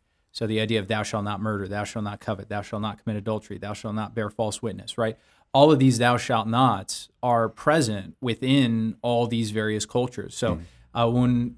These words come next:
Speaker 1: Ray Comfort and them are, are coming to people and they're talking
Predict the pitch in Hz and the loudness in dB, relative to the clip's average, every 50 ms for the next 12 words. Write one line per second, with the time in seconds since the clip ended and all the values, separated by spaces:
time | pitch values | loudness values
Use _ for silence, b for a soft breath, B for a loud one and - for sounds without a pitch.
0 | - 147 131 135 135 131 131 139 139 143 139 - 131 123 120 120 120 120 117 117 | -8 0 4 4 4 4 4 4 4 4 4 2 2 2 2 2 2 2 2 0
1 | 110 101 - - 117 107 - - 156 185 202 170 107 120 110 101 113 107 104 104 | 0 -2 -4 -6 -6 -6 -2 0 2 2 2 2 2 0 -2 -2 -2 -2 -2 0
2 | 127 127 160 170 - 117 107 101 104 113 | 0 0 0 0 0 -4 -4 -4 -6 -10